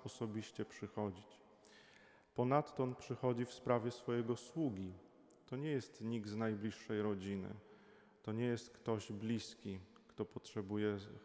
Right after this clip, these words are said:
uzdrowienia, kto potrzebuje zdrowia. To jest sługa, pewnie jakiś bardzo dobry sługa, skoro sam setnik przychodzi w jego sprawie.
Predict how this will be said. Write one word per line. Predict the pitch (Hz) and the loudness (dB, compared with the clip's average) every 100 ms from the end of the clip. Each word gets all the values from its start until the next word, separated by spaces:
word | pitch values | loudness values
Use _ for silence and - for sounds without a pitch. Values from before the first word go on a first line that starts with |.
| - | -10
uzdrowienia, | 107 95 107 104 101 104 101 98 | -10 -4 -2 0 0 0 -2 -8
kto | - | -10
potrzebuje | 101 107 - 104 98 104 95 | -8 -10 -8 -6 -2 0 -2
zdrowia. | 101 104 98 101 - - - - - - | -4 -2 -2 -6 -16 -20 -20 -20 -20 -2
To | 123 | 0
jest | 131 - | 0 -2
sługa, | - 156 110 101 | 0 2 4 4
pewnie | 98 113 113 | 4 2 2
jakiś | 117 - 110 | -2 -2 -2
bardzo | 107 117 113 113 | 4 4 4 4
dobry | 123 113 104 | 4 4 0
sługa, | 95 107 98 101 | -2 -4 -2 -2
skoro | - - 107 101 - - - - | -4 -6 -4 -6 -8 -20 -20 -10
sam | - 107 107 | -4 -2 0
setnik | - 117 - 107 | 0 0 -2 -8
przychodzi | - 110 - 113 107 | -6 -4 2 4 4
w | |
jego | 110 104 107 | 2 0 -2
sprawie. | - - 107 95 | -2 2 4 2